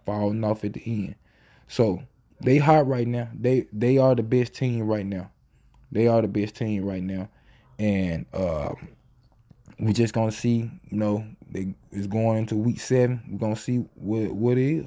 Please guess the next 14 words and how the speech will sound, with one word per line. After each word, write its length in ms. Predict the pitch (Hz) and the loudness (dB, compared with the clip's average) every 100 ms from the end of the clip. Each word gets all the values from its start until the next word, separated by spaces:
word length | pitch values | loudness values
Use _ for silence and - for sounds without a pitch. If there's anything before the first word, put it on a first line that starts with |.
| - | -8
We're 120 | 104 | -6
gonna 160 | 113 107 | -4 -4
see 180 | - 123 | -2 0
what, 200 | 120 76 | 0 0
what's 200 | 104 117 | -2 -2
going 300 | 127 127 139 | 0 0 0
on 240 | 143 127 | 0 -2
with 140 | 104 | -4
'em. 80 | - - _ _ _ - _ | -10 -18 _ _ _ -20 _
So 420 | - 123 98 - - _ _ _ _ _ | 2 2 2 -6 -18 _ _ _ _ _
that's 320 | - 131 151 | 2 6 6
my 200 | 147 147 | 6 2
list 420 | 139 139 139 135 - _ _ _ | 2 2 2 -2 -12 _ _ _
for 680 | - 123 117 107 92 90 | -2 4 4 4 -2 -6